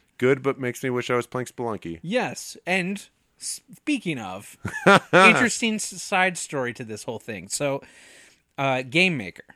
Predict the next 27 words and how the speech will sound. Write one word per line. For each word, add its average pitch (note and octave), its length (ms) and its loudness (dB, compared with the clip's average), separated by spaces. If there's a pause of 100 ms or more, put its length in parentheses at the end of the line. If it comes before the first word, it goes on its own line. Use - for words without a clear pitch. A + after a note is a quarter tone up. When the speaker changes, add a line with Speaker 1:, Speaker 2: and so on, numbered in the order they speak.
(640)
Speaker 2:
they C#3 220 -2
have D#3+ 240 2
a B2+ 80 -2
marketplace A#2 720 -6
for - 220 -10
assets - 680 -8
Speaker 1:
Yes. F#2 260 -2
Speaker 2:
where A#2 100 -4
you A#2+ 120 -4
can A#2+ 240 -6
buy, C3+ 640 -2 (320)
you A#2+ 240 -10
know, F#2+ 120 -10
code F3 360 0
snippets F3 640 -6
or G2 300 -8 (160)
plugins E3 720 0
or A2+ 260 -6 (220)
Speaker 1:
Features G#2+ 840 -2
Speaker 2:
y-, G2+ 80 -8
Speaker 1:
or F2 460 0
Speaker 2:
yeah, G#3 180 4
like B2+ 220 2
Speaker 1:
functions G#2 360 0
Speaker 2:
jump E3+ 200 6
Speaker 1:
or - 20 -2
Speaker 2:
starts. E2+ 560 -4